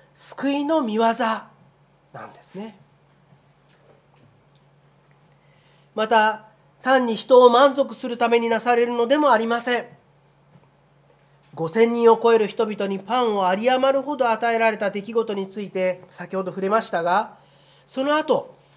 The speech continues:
人々はイエス様を王様にしようとします。しかし、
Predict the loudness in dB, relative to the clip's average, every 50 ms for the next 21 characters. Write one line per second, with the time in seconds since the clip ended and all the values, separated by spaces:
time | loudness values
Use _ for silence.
0 | _ _ _ _ -20 -6 2 4 4 4 4 0 -2 0 0 2 0 0 0 2
1 | 2 2 2 0 -6 -2 0 2 2 2 0 0 -2 -2 -2 -4 -4 -6 -4 -2
2 | 0 0 0 -2 -6 -8 -4 -2 0 2 0 0 -2 -6 -12 -12 -16 -18 -20 -20
3 | -20 -20 _ _ _ _ _ _ _ _ _ _ _ _ _ _ _ _ _ _
4 | _ _ _ _ _ _ _ -20 -16 -12 -12 -12 -12 -14 -20 -20